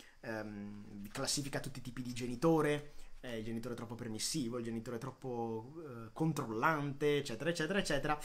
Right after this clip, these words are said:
e quindi quella parte lì ve la, ve la lascio, insomma. Eh,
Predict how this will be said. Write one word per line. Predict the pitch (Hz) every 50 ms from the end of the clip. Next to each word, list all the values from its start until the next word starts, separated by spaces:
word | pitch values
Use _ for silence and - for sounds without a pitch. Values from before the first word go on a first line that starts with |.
| - - - - -
e | - 123 -
quindi | - 127 117 120 117 113 113 110
quella | - 120 120
parte | - 120 110 - 120
lì | 117 113
ve | 113
la, | 110 107 107 104 104 101 101 98 101 104 101 - - - - - - - - - - - -
ve | - 117 117
la | 120 123
lascio, | 135 127 104 - - - 170
insomma. | 180 165 - 117 104 110 151 196 202 - - - - - - - - - - - - - - - - -
Eh, | - 143 131 123 120 120 117 117 117 113 110